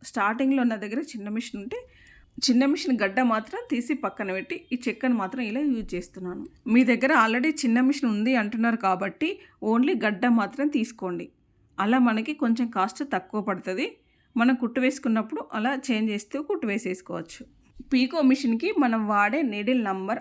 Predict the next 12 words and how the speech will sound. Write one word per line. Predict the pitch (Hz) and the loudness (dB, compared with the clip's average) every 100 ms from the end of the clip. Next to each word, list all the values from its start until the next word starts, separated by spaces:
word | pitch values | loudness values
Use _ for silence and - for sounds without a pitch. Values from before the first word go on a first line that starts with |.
| - | -4
అడుగుతున్నారు | 196 214 214 185 185 | -4 -4 -4 -6 -4
కదా, | 190 247 466 - _ _ _ | -4 -6 -8 -16 _ _ _
ఆ | 185 | -4
నంబర్ | 202 202 202 294 - - | -2 -2 -2 -4 -4 -4
పదహారు | 208 233 285 226 202 302 | 0 0 0 -4 -2 0
బై | 269 196 214 330 302 | 2 2 -2 -2 -4
హండ్రెడ్ | 202 190 196 | -6 -6 -4
ఉంటది. | 185 175 190 - _ _ - | -4 -6 -10 -12 _ _ -6
ఆ | 208 | -2
నంబర్ | 220 196 214 392 | -2 -2 -2 0
మనకి | 262 208 214 370 | 0 0 -4 -6
పనికొస్తది. | 339 226 233 269 - 190 262 | -2 -2 -2 -6 -6 -6 -6